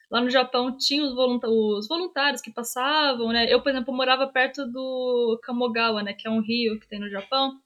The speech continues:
E o pessoal gosta muito daquele rio, lá tem cerejeiro, o pessoal faz piquenique, faz yoga, então é um rio muito importante pra cidade,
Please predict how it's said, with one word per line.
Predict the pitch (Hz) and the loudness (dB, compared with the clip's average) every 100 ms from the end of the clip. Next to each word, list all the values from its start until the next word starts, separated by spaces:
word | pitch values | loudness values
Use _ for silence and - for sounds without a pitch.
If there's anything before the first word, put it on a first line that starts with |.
| - _ _ _ _ - | -20 _ _ _ _ -2
E | 233 | 0
o | 233 | 2
pessoal | 269 285 | 4 6
gosta | 294 294 | 4 2
muito | 320 349 | 0 0
daquele | 381 339 294 | -2 0 0
rio, | 254 262 285 247 | 2 2 4 4
lá | 240 | 4
tem | 262 | 0
cerejeiro, | 262 262 254 220 233 262 277 254 233 | 0 2 2 4 6 8 8 8 6
o | |
pessoal | 226 254 | 2 -2
faz | 262 254 | -4 -6
piquenique, | - - 240 262 277 254 233 | -8 -4 0 2 2 0 -4
faz | - 247 | -4 -2
yoga, | 247 226 240 247 233 | 2 4 6 4 2
então | 226 262 | -2 -2
é | 269 | 0
um | 262 | -2
rio | 247 254 | -2 -2
muito | 254 269 | -4 -6
importante | 294 294 294 247 240 | 0 2 2 0 -2
pra | - | -4
cidade, | 220 208 226 262 254 247 | -8 -6 -2 -2 -2 -8